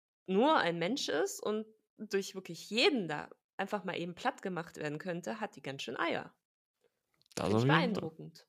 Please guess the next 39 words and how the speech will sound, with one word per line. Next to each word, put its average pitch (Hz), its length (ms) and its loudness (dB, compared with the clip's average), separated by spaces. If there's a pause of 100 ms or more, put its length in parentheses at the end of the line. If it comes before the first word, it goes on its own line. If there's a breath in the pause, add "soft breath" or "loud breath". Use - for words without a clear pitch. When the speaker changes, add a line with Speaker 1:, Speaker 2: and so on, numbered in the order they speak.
Speaker 2:
Und 120 160 0
vor 127 140 6
allem, 123 380 4
wa-, 117 160 6
was 117 160 2
ich 135 160 0
halt 123 200 8
auch 117 120 2
so 113 120 -2 (120)
cool 143 80 4
finde, 135 240 0
das 113 160 0
i-, 113 100 2 (260 soft breath)
das 113 140 6
ist 139 160 4
halt - 140 4
auch 151 100 0
dieses 123 420 2
Einweben 156 640 6
von 123 180 2
Kleinigkeiten, 113 800 4
das 110 180 -2
mit 117 100 0
dem 113 180 2
Haare 143 340 8
auszupfen, - 520 2
das 120 160 2
wird 135 120 0
ja 139 80 8
jetzt 123 240 6
hier 131 140 6
in 123 80 6
der 117 80 6
dritten 143 320 -4
Staffel 123 340 4
dann 117 140 6
noch 120 160 2
mal 113 280 10 (560 soft breath)
wirklich 131 600 2